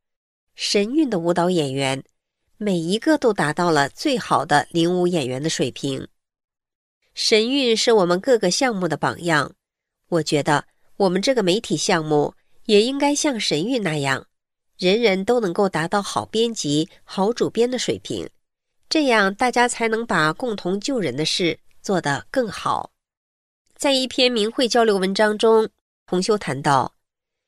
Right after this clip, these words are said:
协调人得学会放低自己，脚踏实地地去做一块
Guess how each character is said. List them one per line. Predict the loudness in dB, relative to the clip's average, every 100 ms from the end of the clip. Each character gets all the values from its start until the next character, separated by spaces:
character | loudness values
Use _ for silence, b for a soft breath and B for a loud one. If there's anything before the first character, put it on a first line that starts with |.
| _ _
协 | -6 2 2
调 | 4 4
人 | 6 6 4 2
得 | 0 0
学 | 2 2
会 | 4 2
放 | 2 -2 -2
低 | -4 -2
自 | -2 -2
己， | -2 -4 -6 _ b b
脚 | -2 -2
踏 | 0 -2
实 | 0 0 0
地 | 0 0
地 | 0 0
去 | -2 -2
做 | 0
一 | 0
块 | -2 -2 0 -2